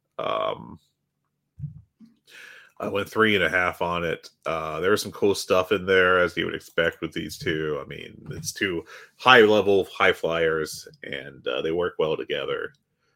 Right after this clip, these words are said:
Uh, they've definitely, there definitely will be better matches between the two of them, but I still went, you know, three and a half.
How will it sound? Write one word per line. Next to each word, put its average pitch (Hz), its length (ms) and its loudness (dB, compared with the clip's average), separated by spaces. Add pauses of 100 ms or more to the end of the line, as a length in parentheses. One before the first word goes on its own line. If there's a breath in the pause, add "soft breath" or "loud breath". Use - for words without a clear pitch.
(140)
Uh, 73 340 -4
they've 87 220 -2
definitely, 85 680 0 (200)
there 113 320 4
definitely 107 340 2
will 87 80 -2
be 87 100 -2
better 80 280 -2
matches 80 380 -8
between 82 280 -8
the 78 80 -10
two 82 240 -2
of 80 80 0
them, 80 260 -2 (140)
but 85 260 -4 (100)
I 87 100 0
still 82 200 0
went, 71 160 -8 (160)
you 50 140 -16
know, - 160 -12
three - 200 -12
and - 60 -20
a - 80 -18
half. - 160 -20